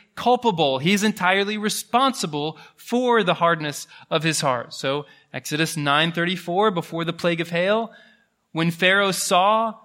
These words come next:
that the rain and the hail and the thunder had ceased, he sinned yet again and hardened his heart, he and his servants.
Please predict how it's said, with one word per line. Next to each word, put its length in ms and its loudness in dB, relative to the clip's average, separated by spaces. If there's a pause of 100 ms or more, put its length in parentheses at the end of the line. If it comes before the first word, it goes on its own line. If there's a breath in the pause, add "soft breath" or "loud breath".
(420)
that 120 -4
the 80 2
rain 380 2
and 100 0
the 60 2
hail 320 2
and 100 0
the 60 -4
thunder 340 -2
had 140 -4
ceased, 540 -4 (220 soft breath)
he 240 -2
sinned 760 2
yet 340 0
again 580 0
and 280 -4
hardened 420 2
his 280 0
heart, 460 0
he 160 -2
and 120 2
his 180 0
servants. 720 -6